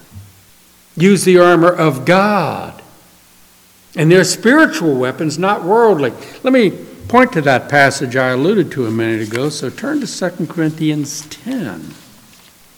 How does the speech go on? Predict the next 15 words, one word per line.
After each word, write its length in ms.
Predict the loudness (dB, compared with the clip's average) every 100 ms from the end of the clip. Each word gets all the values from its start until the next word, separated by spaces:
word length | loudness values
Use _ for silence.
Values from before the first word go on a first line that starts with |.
| _ _ _ -20 _ -20 -20 -20 -20 _ _ _
where 120 | -6
Paul, 540 | 2 4 6 4 2 -4
Paul 520 | 2 4 4 0 -12
here 480 | -2 4 6 4 2
mentions 960 | 4 6 6 4 -4 -4 -6 -10 -14 -20 -20 _ _ _ _ _ -6
the 100 | -2
weapons 520 | 4 4 4 0 -2
of 120 | -4
spiritual 800 | -6 -10 -4 -2 -2 -4 -8 -6
warfare. 920 | -6 -6 -4 -4 -6 -10 -14 -14 -16 -20 -20 _ -16
Second 320 | -6 -4 -4
Corinthians 560 | -4 -4 -2 -6 -6 -10
ten, 580 | -12 -4 -2 -4 -10 -14 -20 -20 -20 -20 _ _ _ _ _ _ _ _ _ _ _ _ -20 -6
verse 340 | -4 -4 -6 -6
three. 300 | -4 -4